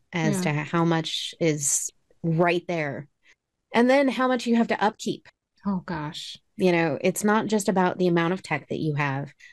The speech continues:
Speaker 1: but it's the amount of upkeep that
Speaker 2: Which
Speaker 1: you have to do.
Speaker 2: And that brings us to the next question. How many times a day do you have issues or problems with <laughs> aforementioned tech?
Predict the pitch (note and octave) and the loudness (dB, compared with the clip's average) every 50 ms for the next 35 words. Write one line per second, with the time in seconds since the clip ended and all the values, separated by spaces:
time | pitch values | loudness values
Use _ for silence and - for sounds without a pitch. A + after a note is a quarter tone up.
0 | _ _ _ F3 - F3 E3+ E3 - F3 E3+ - G3 G3 G3 F#3+ F#3 F#3 F#3 E3 | _ _ _ -4 -2 -2 -2 -2 -4 -6 -6 -4 -2 0 0 2 2 2 0 0
1 | D3+ - _ - G#3 A#3 A#3+ - - - A3 C#3+ - - - - - _ _ _ | -4 -8 _ -2 0 0 0 -2 -6 -6 -6 -6 -6 -8 -14 -18 -20 _ _ _
2 | _ F#3 A3+ A3+ A3+ F#3+ E3+ F3 E3+ D3+ - - E3 E3 D#3 B2 A2+ A2 - _ | _ 2 2 4 4 2 2 0 -2 -2 -4 -6 -4 -4 -4 -4 -4 -6 -12 _
3 | _ _ _ _ _ _ - A3 G#3 G#3 - G3 G#3+ G#3+ G#3+ G#3 G#3 G#3 - - | _ _ _ _ _ _ -2 0 0 -2 -2 -2 -2 -2 -2 -2 -4 -6 -6 -8
4 | - G3+ F#3+ G3 G3 A#3 - - - - - A3+ F#3+ - - - G3 G3+ G#3+ G#3+ | -6 -4 -2 -2 -2 -4 -6 -8 -8 -4 -2 -2 -2 -2 -4 -4 -4 -4 -4 -6
5 | - - - - A#3 C#4 F#4+ F#4 F4 E4+ E4 D4 B3+ B3+ B3 A#3 G3+ A3+ A#3+ C4 | -10 -8 -4 -2 0 2 2 0 0 0 0 0 0 0 0 0 -2 0 0 2
6 | A#3+ A3 G3+ G3 G#3+ A#3 - - G#3+ - A3+ A3 A3+ B3 A#3 A3 - A3 A3 B3 | 2 2 2 2 0 -2 -4 -10 -6 -4 -2 0 2 0 0 0 -2 0 2 2
7 | B3+ G#3+ G3 G3 G#3 G#3 - _ _ _ _ _ _ - C#4+ C#4+ - - - G#3+ | 4 4 4 2 0 -2 -4 _ _ _ _ _ _ 0 0 0 0 -2 -2 -2
8 | F#3+ F#3+ G#3 G#3+ - - A#3+ A#3+ A#3 - - A3+ B3+ A#3 G3+ F3+ F3 G3+ A3+ A3 | 0 0 0 -2 0 0 0 0 0 0 2 2 2 2 0 0 0 -2 -2 -4
9 | - - - _ _ _ - E3+ F3 E3+ F#3 - - - - _ _ - - - | -6 -10 -14 _ _ _ -4 -2 0 0 -2 -4 -10 -18 -20 _ _ -16 -16 -4
10 | - - G#3+ - A3 G#3 G#3 G3 - F#3+ G#3+ - - G3+ A#3 - - E4 A4+ - | -4 -4 0 2 2 2 4 2 0 -2 -2 -4 -6 -6 -4 -2 0 0 -2 -2
11 | - - - - | -6 -10 -12 -12